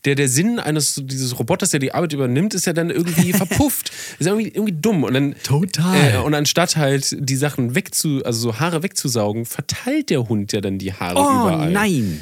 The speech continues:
Speaker 1: Ja,
Speaker 2: Na,
Speaker 1: also
Speaker 2: sowas.
Speaker 1: wirklich, würde ich überhaupt nicht empfehlen. Also wirklich nicht machen. Bitte nicht machen.
Speaker 2: Na gut, alles klar. Bei mir auf Platz drei ist, ähm, ich war, ich weiß nicht, ob's jetzt zu weit hergeholt ist, aber ich hab auf Platz drei mit der Schildkröte Curling spielen.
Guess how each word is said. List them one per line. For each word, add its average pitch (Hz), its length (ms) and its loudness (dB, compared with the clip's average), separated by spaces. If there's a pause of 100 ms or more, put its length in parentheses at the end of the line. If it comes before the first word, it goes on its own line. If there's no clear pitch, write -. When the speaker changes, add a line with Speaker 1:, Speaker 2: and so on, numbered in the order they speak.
(120)
Speaker 1:
Ja, 120 140 2
Speaker 2:
Na, 104 60 2
Speaker 1:
also 107 380 4
Speaker 2:
sowas. 147 40 2
Speaker 1:
wirklich, 196 220 2 (200)
würde 202 200 2
ich 196 180 -2
überhaupt 226 720 0
nicht 196 300 0
empfehlen. 143 640 0
Also 127 240 -2
wirklich 170 380 -2
nicht 139 300 -2
machen. 107 360 -4 (100)
Bitte 131 200 -2
nicht 143 200 -4
machen. 92 320 -8 (440)
Speaker 2:
Na 110 140 2
gut, 104 220 -4
alles 98 220 -4
klar. 85 280 -4 (140)
Bei 143 140 2
mir 214 80 4
auf 202 100 -2
Platz 180 320 0
drei 156 460 2
ist, - 480 0
ähm, 151 440 2
ich 123 160 -4
war, 165 240 2
ich 147 140 -4
weiß 185 180 2
nicht, 160 140 -2
ob's 139 160 -2
jetzt - 320 0
zu 240 300 2
weit 151 280 0
hergeholt 180 400 2
ist, 175 140 0
aber 139 360 0 (1200)
ich - 60 0
hab 135 100 0
auf 143 120 -2
Platz 143 240 2
drei 156 380 2
mit 135 200 0
der 135 100 4
Schildkröte 156 680 2
Curling 151 520 2
spielen. 82 680 0